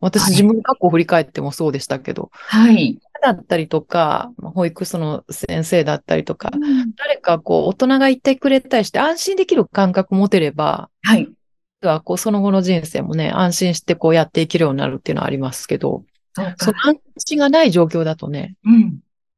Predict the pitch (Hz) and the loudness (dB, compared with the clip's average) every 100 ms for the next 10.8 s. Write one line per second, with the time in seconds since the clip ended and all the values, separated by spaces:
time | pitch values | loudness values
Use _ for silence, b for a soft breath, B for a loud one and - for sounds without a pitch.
0 | _ _ _ _ 185 160 143 - - - | _ _ _ _ -10 -8 -8 -10 -12 -14
1 | - 160 180 170 165 147 - 156 147 139 | -12 -2 0 0 -4 -8 -4 -4 -4 -6
2 | 143 156 147 - 143 - - - B B | -6 -6 -6 -4 -4 -2 -6 -6 B B
3 | 208 190 170 170 165 143 - 147 139 156 | 0 2 0 0 -2 -2 -6 -4 -2 0
4 | 151 151 - 151 160 143 139 135 143 - | 2 0 -2 -4 -2 -2 -2 -2 -4 -6
5 | - 151 131 - 131 - - 139 - - | -8 -6 -4 -4 -4 -2 -4 -4 -4 -6
6 | - _ _ - - 156 175 170 151 160 | -8 _ _ -20 -10 -6 -4 -4 -4 -2
7 | 151 147 147 160 170 180 190 202 - _ | 0 2 4 4 2 2 0 -4 -8 _
8 | _ _ _ _ - 302 480 381 254 320 | _ _ _ _ -2 0 0 2 2 4
9 | 302 233 - - 427 523 - 554 - - | 2 2 -4 -4 -2 -2 0 0 0 2
10 | 277 220 160 156 202 254 185 | 2 2 -2 -2 0 4 2